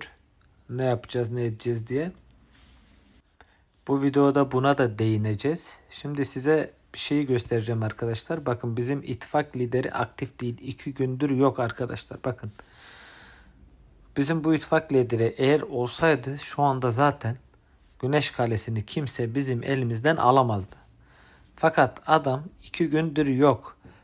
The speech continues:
Ben de Amerika'da yaşıyorum ve Amerika'daki hava şartlarından dolayı şimdi arkadaşlar Amerikalılar şehir yerlerinde yaşamıyorlar. Gidiyorlar kasabalara,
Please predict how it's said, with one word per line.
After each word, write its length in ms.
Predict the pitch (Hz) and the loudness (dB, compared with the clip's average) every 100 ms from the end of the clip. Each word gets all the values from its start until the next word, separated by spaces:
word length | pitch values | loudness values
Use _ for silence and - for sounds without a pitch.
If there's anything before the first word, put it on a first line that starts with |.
| _ - | _ 2
Ben 220 | 160 170 | 4 6
de 40 | 156 | 6
Amerika'da 520 | 131 127 123 123 117 | 6 4 0 0 0
yaşıyorum 580 | 113 107 - 120 160 196 - _ _ _ _ | 0 -2 -2 -2 0 -2 -8 _ _ _ _
ve 140 | 131 127 | -4 -2
Amerika'daki 840 | 127 135 147 175 147 127 110 123 | -4 -2 -2 0 0 0 -4 -4
hava 320 | 110 117 160 | -2 2 0
şartlarından 960 | - - 135 - 127 131 127 139 160 143 | 0 -2 -4 -4 -4 -2 -2 -2 -2 -4
dolayı 400 | 117 113 104 127 - _ - - - _ | -4 -4 -4 -8 -16 _ -20 -20 -20 _
şimdi 320 | - 190 175 | -2 2 4
arkadaşlar 460 | 135 143 175 151 - | 4 2 -2 -2 -4
Amerikalılar 1040 | 120 131 139 147 190 - 143 123 101 120 - _ _ _ _ _ - | 0 0 0 -2 -2 2 2 2 -4 -6 -10 _ _ _ _ _ -12
şehir 580 | - 135 131 160 139 - - - | -4 -4 -2 -2 -4 -12 -20 -12
yerlerinde 880 | 135 127 123 123 120 127 123 175 185 - _ _ _ _ _ _ - | 0 0 2 0 0 -2 -2 -2 -2 -8 _ _ _ _ _ _ -2
yaşamıyorlar. 840 | 120 117 147 135 117 104 92 98 - _ _ _ _ | -2 0 -2 0 -2 -2 -6 -12 -18 _ _ _ _
Gidiyorlar 720 | 180 190 180 131 123 156 - _ _ - - | -4 4 4 4 -2 -4 -8 _ _ -20 0
kasabalara, 800 | 147 139 170 147 117 110 104 104 | 2 4 4 4 2 0 -2 -6